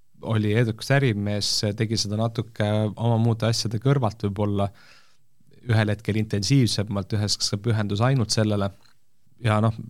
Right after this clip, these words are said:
eks see on ka niimoodi, et ega sa kohe ei pane ju nii-öelda kõiki nuppe ja lükka mängu, et, et kõigepealt ikkagi vaatad, et, et kuidas, äh, tagasiside on, kuidas, äh, kas see on ainult Eestis midagi, kas seal on ka, äh, välismaalt keegi arvab, et see on lahe,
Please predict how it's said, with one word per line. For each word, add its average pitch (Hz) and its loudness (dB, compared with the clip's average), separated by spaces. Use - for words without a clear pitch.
eks - 2
see 123 8
on 123 6
ka 135 6
niimoodi, 107 4
et - -6
ega 107 0
sa 101 -2
kohe 113 4
ei 98 2
pane 113 2
ju 101 2
nii-öelda 101 0
kõiki 113 0
nuppe 113 0
ja 104 2
lükka 107 0
mängu, 120 2
et, 90 -8
et - -14
kõigepealt 101 -6
ikkagi 104 -4
vaatad, 101 0
et, 98 -4
et - -20
kuidas, 98 -2
äh, 98 0
tagasiside 113 0
on, 110 2
kuidas, 95 -2
äh, 95 -2
kas - 0
see 104 2
on 101 2
ainult 101 -2
Eestis 113 0
midagi, 110 2
kas 95 -2
seal 95 0
on 92 -4
ka, 98 -2
äh, - -8
välismaalt 110 0
keegi 110 4
arvab, 107 2
et - -4
see - 0
on 107 2
lahe, 110 2